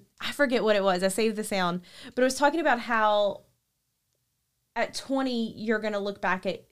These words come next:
your fifteen-year-old self and be like, "Man,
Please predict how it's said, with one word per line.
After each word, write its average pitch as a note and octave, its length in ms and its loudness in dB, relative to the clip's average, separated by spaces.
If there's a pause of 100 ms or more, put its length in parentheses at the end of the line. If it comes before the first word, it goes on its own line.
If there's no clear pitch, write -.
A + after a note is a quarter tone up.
your F#3+ 120 -4
fifteen-year-old F3 800 -6
self - 380 -10 (240)
and F#3 140 -8
be G3 100 -4
like, F3 260 -8
"Man, G3+ 140 -18